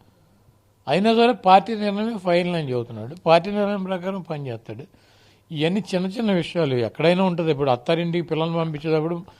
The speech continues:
మన ఇంటికన్నా వాళ్ళ ఇల్లు చాలా గొప్ప ఇల్లు అయినా కూడా బాధపడతానే వెళ్తుంది. అమ్మనో నాన్నో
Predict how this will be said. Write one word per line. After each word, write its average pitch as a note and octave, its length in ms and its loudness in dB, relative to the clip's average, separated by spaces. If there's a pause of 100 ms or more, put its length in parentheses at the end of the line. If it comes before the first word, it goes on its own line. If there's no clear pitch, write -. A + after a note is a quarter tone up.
(240)
మన C3+ 140 2
ఇంటికన్నా E3 720 0 (320)
వాళ్ళ C#3 180 4
ఇల్లు E3 260 0
చాలా C#3+ 140 2
గొప్ప B2 320 -2
ఇల్లు E3 160 2
అయినా D#3 180 0
కూడా F3+ 280 -4 (100)
బాధపడతానే D#3 640 4
వెళ్తుంది. B2+ 280 -6
అమ్మనో C#3+ 360 -4
నాన్నో C#3 540 -6